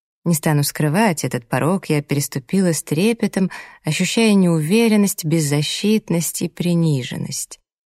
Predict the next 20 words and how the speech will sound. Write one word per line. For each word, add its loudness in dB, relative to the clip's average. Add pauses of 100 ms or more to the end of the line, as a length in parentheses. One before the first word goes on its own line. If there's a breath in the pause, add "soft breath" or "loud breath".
(460)
Больше 0
всего 0
я 2
хотела -2
знать, 0 (420 loud breath)
веду -2
ли 0
я 0
себя -2
как -6
положено, 0 (540 loud breath)
но, 2
убеждённая 2
в -6
том, -2
что -6
всё -4
время 0
совершаю -2
ошибки, -4